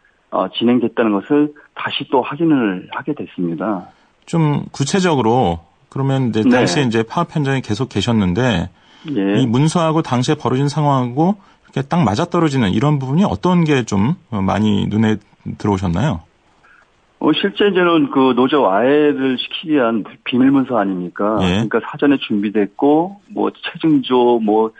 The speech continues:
Speaker 1: 방어조, 뭐, 이렇게 했던 문제들이 저는 그 상황을 그 공장 안에서 다 봤거든요.
Speaker 2: 예.
Speaker 1: 그 또 실제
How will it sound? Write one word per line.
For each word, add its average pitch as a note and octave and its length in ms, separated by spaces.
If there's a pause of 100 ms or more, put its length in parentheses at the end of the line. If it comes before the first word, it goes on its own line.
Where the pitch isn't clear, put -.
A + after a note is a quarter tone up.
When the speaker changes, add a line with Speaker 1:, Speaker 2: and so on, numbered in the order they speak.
(220)
Speaker 1:
방어조, A#2 640
뭐, G#2 120
이렇게 G#2+ 240
했던 C#3+ 180
문제들이 G2+ 760 (360)
저는 B2 300
그 B2 160
상황을 D#3+ 440
그 A2 500 (200)
공장 A#2 320
안에서 A#2+ 200
다 A#2 120
봤거든요. F#2+ 960
Speaker 2:
예. F2+ 200
Speaker 1:
그 A#2+ 160
또 A#2 100
실제 D#3+ 600